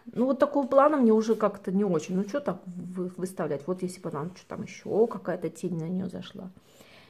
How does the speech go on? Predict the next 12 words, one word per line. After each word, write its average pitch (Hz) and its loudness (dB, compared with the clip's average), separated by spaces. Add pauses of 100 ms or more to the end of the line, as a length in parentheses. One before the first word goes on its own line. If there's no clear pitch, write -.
(140)
Ну, 269 -6
это, 349 -4
видите, 233 -2
тринадцатый 185 -4
год. - -10 (880)
Это 240 -16
какие-то 269 -10
знаменитые 240 2
модели. 190 -2 (1120)
Ла 208 -4
Пауза, 208 0
Капу. 202 -6